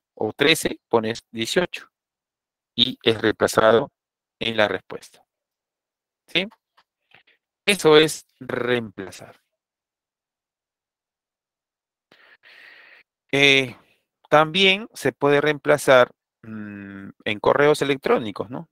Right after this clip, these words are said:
Sabiendo que un correo electrónico es un texto para Excel, ¿no? Bueno, reemplaza dentro del nombre del cliente la palabra señor por el nombre de la empresa, ¿sí?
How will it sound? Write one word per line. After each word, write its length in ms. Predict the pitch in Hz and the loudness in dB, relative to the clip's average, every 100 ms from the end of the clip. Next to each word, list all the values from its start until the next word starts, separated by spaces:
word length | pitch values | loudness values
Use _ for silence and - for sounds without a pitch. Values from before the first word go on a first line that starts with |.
| _ | _
Sabiendo 360 | - 113 131 | -4 -2 -4
que 80 | 139 | -4
un 100 | 135 | -2
correo 240 | 127 131 131 | 0 2 2
electrónico 580 | 135 127 123 127 147 | 2 -2 -2 0 0
es 120 | 160 117 | 0 -4
un 100 | 101 | 0
texto 380 | 135 - - | 0 0 -8
para 160 | - - | -8 -8
Excel, 320 | - 110 98 | -4 -4 -4
¿no? 200 | 101 151 _ _ _ _ _ _ _ _ _ _ _ _ _ _ _ _ | -8 -12 _ _ _ _ _ _ _ _ _ _ _ _ _ _ _ _
Bueno, 240 | 110 98 - _ _ _ _ - | 0 0 -4 _ _ _ _ -4
reemplaza 500 | 131 143 - 190 185 | 0 2 2 4 4
dentro 300 | 165 151 156 | 2 2 2
del 120 | 127 | 2
nombre 260 | 135 139 143 | -2 0 0
del 80 | |
cliente 400 | 123 110 120 123 | 0 -4 -2 0
la 100 | 123 | -2
palabra 280 | 104 101 101 | 0 0 0
señor 460 | - 107 120 120 - _ _ - | -2 -2 2 2 0 _ _ 0
por 140 | 180 | 2
el 160 | 165 131 | 2 0
nombre 280 | 127 127 | 0 0
de 40 | 117 | 0
la 60 | |
empresa, 420 | 98 - 90 - - _ _ _ _ | -4 -8 -10 -10 -20 _ _ _ _
¿sí? 240 | - 139 | -8 -8